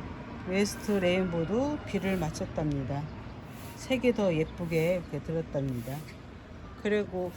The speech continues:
요, 요 애들만 비를 맞히고 나머지 애들은 이 위에가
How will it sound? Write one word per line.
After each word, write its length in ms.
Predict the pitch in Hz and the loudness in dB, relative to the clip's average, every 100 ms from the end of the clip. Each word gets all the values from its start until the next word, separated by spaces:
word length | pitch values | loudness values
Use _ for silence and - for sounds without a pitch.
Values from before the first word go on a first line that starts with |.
| - - - - | -8 -10 -10 0
요, 600 | 190 208 208 202 196 190 | 6 6 6 4 2 2
요 180 | 175 208 | 4 6
애들만 480 | 233 247 214 196 185 | 6 6 2 0 0
비를 220 | 180 190 | -2 0
맞히고 520 | 190 160 - 165 170 156 | 2 0 -2 -4 -2 0
나머지 600 | 156 185 208 160 175 160 | 0 0 -2 0 2 2
애들은 500 | 156 147 165 165 135 - - - - | 2 -2 0 -2 -4 -10 -16 -16 -4
이 160 | 156 185 | -2 0
위에가 400 | 165 196 180 | 2 0 2